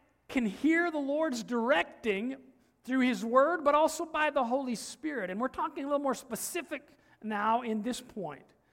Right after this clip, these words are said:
The Holy Spirit may lead and direct you to do something or go somewhere that you didn't actually think of.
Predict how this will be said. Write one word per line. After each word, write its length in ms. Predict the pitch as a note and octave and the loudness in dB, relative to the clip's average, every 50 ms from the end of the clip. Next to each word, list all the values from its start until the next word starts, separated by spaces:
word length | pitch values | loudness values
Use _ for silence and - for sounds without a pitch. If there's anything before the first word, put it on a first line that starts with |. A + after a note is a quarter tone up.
| _ _ _ _ - _ _ _ | _ _ _ _ -20 _ _ _
The 100 | - A#3 | -2 2
Holy 320 | A3+ D4 E4+ F#4 F#4+ F4 | 4 4 4 4 4 2
Spirit 340 | - - - E4+ E4+ E4+ D#4+ | 0 0 -2 -2 -2 -2 -2
may 180 | D4+ C#4 C4+ B3+ | 0 0 0 0
lead 440 | A#3+ B3+ C#4 D4+ D#4 E4 E4+ F4+ F4 | 0 0 2 4 4 4 4 4 2
and 140 | D#4 C4 | 0 -2
direct 420 | A#3 B3+ B3 C4+ D4 D4+ D4+ - D4 | -2 0 2 2 2 2 0 -2 -4
you 80 | C4+ | -4
to 200 | - - A3+ G#3 | -4 -4 -6 -8
do 480 | F#3 D#3+ D3 C3+ - A3 C4 D4+ E4 E4+ | -8 -8 -12 -6 2 6 8 8 8 6
something 440 | - - F4 E4+ E4+ E4 D#4+ C4+ B3 | 4 2 0 -2 -2 -2 0 0 2
or 80 | A#3 | 2
go 360 | G#3 G3 F#3 A#3+ C#4+ E4+ F#4+ F4 | 0 2 6 8 8 8 8 4
somewhere 720 | - - - D4 C4 A#3 G#3+ G3+ F#3+ F#3 F#3+ G3 G3+ G3 - - - - - - _ - _ _ _ | 2 2 2 2 2 4 2 2 2 2 2 0 -2 -4 -8 -16 -20 -20 -20 -20 _ -20 _ _ _
that 180 | G3+ G3+ G#3 G#3 | -4 -2 -2 -2
you 200 | G3+ G#3 B3+ C#4 | 0 2 2 4
didn't 260 | A#3+ B3 B3 B3 A#3+ | 4 2 0 0 0
actually 320 | A3 A3+ A3+ - C4 C4+ | 0 -2 -2 -4 -8 -10
think 320 | A3 - C#4+ C#4+ D4 - G3+ | -8 -6 -8 -8 -6 -6 -6
of. 220 | E3+ - - - | -8 -8 -10 -14